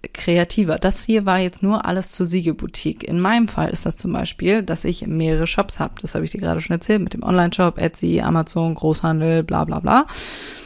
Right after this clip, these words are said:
Und natürlich die nächste Sparte wäre halt die Online-Kurse über den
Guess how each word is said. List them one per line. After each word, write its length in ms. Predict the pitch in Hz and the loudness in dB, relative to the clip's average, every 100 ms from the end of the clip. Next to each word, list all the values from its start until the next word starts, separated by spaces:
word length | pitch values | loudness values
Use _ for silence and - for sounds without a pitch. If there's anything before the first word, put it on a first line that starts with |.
| - - _ - _ _ | -20 -20 _ -20 _ _
Und 320 | 240 285 262 | 6 6 6
natürlich 500 | 196 175 170 190 - | 2 4 4 4 2
die 120 | 170 | 2
nächste 340 | 165 185 - | 4 2 0
Sparte 500 | 214 - 175 156 170 | -4 -2 0 2 2
wäre 280 | 175 156 165 | 2 0 0
halt 180 | 170 170 | 0 0
die 60 | - | 4
Online-Kurse 920 | 233 202 170 - - 160 165 185 254 - - _ - - | 6 6 2 -2 -2 0 2 2 0 -6 -20 _ -14 2
über 380 | 190 185 196 | 4 6 2
den 440 | 175 165 165 175 | 4 2 4 2